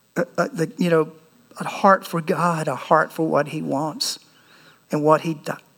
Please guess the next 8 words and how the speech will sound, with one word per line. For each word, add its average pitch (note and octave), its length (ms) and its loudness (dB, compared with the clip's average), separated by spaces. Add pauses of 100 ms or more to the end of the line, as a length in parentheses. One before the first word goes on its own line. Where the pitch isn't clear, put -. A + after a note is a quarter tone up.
desires? D3 840 -2 (1120)
Good A3 220 8
decisions G3+ 600 4
are E3 60 4
based E3+ 420 0
on D3+ 180 -2
good F3 280 -2
motives. C#3+ 680 -6